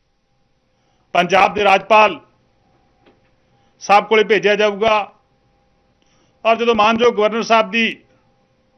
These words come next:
ਪ੍ਰਵਾਨਗੀ ਮਿਲ ਗਈ ਤਾਂ ਪ੍ਰਵਾਨਗੀ ਤੋਂ ਬਾਅਦ ਛੱਬੀ ਮਾਰਚ ਨੂੰ ਪੰਜਾਬ ਦੀ ਵਿਧਾਨ ਸਭਾ ਦੇ ਅੰਦਰ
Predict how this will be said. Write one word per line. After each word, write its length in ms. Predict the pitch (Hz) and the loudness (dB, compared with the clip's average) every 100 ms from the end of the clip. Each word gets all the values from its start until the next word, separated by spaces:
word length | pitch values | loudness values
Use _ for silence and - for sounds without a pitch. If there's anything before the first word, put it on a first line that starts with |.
| _ _ _ _ _ _ - | _ _ _ _ _ _ -4
ਪ੍ਰਵਾਨਗੀ 440 | 185 190 233 240 | 2 2 2 0
ਮਿਲ 160 | 247 233 | 0 0
ਗਈ 280 | 226 208 120 - _ _ _ _ _ _ _ - | 0 -2 -4 -14 _ _ _ _ _ _ _ -6
ਤਾਂ 80 | 190 | -4
ਪ੍ਰਵਾਨਗੀ 460 | 202 202 226 226 | 0 2 2 0
ਤੋਂ 120 | 226 208 | -2 4
ਬਾਅਦ 320 | 208 196 - _ _ _ _ _ _ _ _ _ | 4 4 0 _ _ _ _ _ _ _ _ _
ਛੱਬੀ 300 | - 226 247 | -6 -4 -2
ਮਾਰਚ 320 | 226 196 170 190 | 0 2 0 -4
ਨੂੰ 160 | 180 135 - _ _ _ _ 208 _ _ _ 202 | -10 -12 -14 _ _ _ _ _ _ _ _ -4
ਪੰਜਾਬ 360 | 190 208 208 | 0 0 0
ਦੀ 80 | 196 | -2
ਵਿਧਾਨ 280 | 196 180 196 | -2 0 0
ਸਭਾ 200 | 208 214 | 0 0
ਦੇ 120 | 208 | 0
ਅੰਦਰ 380 | 202 220 226 | -2 2 2